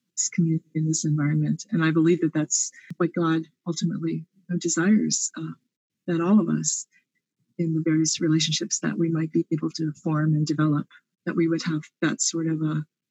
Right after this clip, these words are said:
mutual sharpening, mutual enrichment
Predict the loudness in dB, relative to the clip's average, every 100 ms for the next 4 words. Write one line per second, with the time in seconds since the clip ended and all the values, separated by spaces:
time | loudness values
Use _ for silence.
0 | _ 2 2 4 0 0 0 -2 -4 _
1 | -12 -6 -4 -4 -4 -4 -6 _ -12 -6
2 | -4 -4 -4 -8 -4 -6 -6